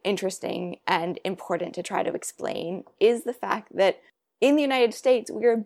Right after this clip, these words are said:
back to close to eighty percent of American public school teachers being women. Uh, that's where we were in nineteen twenty, and it's about where we were in twenty twenty. We narrowed that, that divide for a little while, mid-century, um, though not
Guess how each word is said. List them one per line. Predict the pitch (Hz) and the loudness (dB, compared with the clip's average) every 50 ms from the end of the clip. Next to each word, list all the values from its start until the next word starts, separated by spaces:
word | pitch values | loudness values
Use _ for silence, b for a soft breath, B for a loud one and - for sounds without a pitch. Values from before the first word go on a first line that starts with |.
| - _ - | -4 _ 4
back | 240 247 269 320 - - - | 4 4 4 2 -2 -8 -10
to | - - 285 233 208 | -6 -4 -4 -4 -4
close | - - - - 226 233 262 - | -8 -6 0 4 4 4 4 4
to | - 226 - - | 0 -2 0 0
eighty | 208 214 180 208 | -2 -2 -2 -4
percent | 208 - 202 202 - - 208 202 190 170 - _ _ - | -4 -6 -6 -4 0 2 2 2 2 0 -4 _ _ 2
of | - 180 175 175 170 175 165 160 - _ - | 4 4 6 6 6 4 2 0 -6 _ -4
American | 190 208 175 175 185 - 208 | 0 2 4 4 2 2 -2
public | 180 - 190 180 180 175 | -6 -2 0 0 0 -2
school | - - 175 180 196 | -2 -2 -2 -2 -2
teachers | - - 185 175 - 185 180 | -2 -6 -8 -4 -2 -2 -2
being | 180 - 160 160 180 185 175 | -2 -2 -4 -4 -4 -4 -2
women. | 196 233 233 - - - - - _ _ - | 0 0 0 0 -2 -6 -10 -14 _ _ 4
Uh, | 180 185 | 4 6
that's | 170 185 185 - - - | 8 8 6 6 4 2
where | 190 175 | 4 6
we | 175 180 | 6 6
were | 165 160 175 175 170 170 165 - - | 6 6 4 4 6 4 4 2 0
in | 170 175 170 160 165 175 170 | 0 0 0 0 -2 -4 -4
nineteen | 170 156 180 - - 185 | -6 -6 -8 -8 -8 -8
twenty, | 180 - - 285 349 330 277 294 311 302 B B B B - - | -8 -6 -4 -4 -2 -2 -2 -2 -2 -4 B B B B -4 0
and | - 214 208 190 180 - - | 0 2 2 0 -2 0 2
it's | - - - | 4 6 6
about | 247 208 220 233 277 262 - | 6 8 8 8 8 8 6
where | 220 233 240 | 6 6 6
we | 240 240 | 6 6
were | 214 202 226 240 | 6 6 6 8
in | 240 247 240 | 8 6 4
twenty | - - 247 254 262 - | 2 0 2 2 2 2
twenty. | 339 - - - - - - - - _ _ | 0 -2 -6 -10 -10 -10 -12 -14 -18 _ _
We | - 196 196 190 185 175 165 170 | -6 -2 0 2 4 4 4 4
narrowed | 165 208 269 240 240 233 240 226 202 185 | 4 6 6 8 8 6 4 4 4 4
that, | 202 190 175 175 165 - - _ _ _ _ _ _ _ - | 4 6 6 4 2 0 -4 _ _ _ _ _ _ _ 0
that | 196 226 - | 0 0 0
divide | - 180 202 175 165 175 175 - | 2 4 6 6 6 6 2 0
for | - 214 | -2 -2
a | 226 | 0
little | 226 285 320 302 269 | 0 4 6 6 6
while, | 240 185 160 - 175 208 226 208 | 6 6 4 4 4 4 4 2
mid-century, | 202 - - - - 175 147 156 - - 180 180 180 208 185 - | 2 0 0 -2 -4 -6 -8 -6 -2 0 2 4 4 4 2 0
um, | - 180 165 156 160 160 | 0 0 0 -2 -4 -2
though | - 165 160 156 160 156 b b b b b b b - | 0 2 4 4 4 2 b b b b b b b -6
not | 196 180 170 165 160 143 - | -2 0 0 0 0 -2 -4